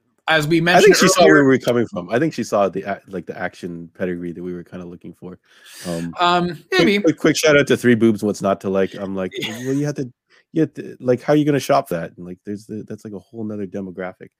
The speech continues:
Speaker 2: Um, <laughs>
Speaker 1: Uh, in, I'm okay with it. Um, um, <laughs> my mind is, I have eighteen hundred things of which I could already do with those.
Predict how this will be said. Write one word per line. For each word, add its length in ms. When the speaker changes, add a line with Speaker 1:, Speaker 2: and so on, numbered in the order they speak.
Speaker 2:
Um, 180
<laughs> 0
Speaker 1:
Uh, 300
in, 260
I'm 140
okay 260
with 160
it. 140
Um, 520
um, 500
<laughs> 1700
my 220
mind 340
is, 100
I 100
have 300
eighteen 440
hundred 440
things 320
of 80
which 180
I 60
could 140
already 280
do 220
with 120
those. 220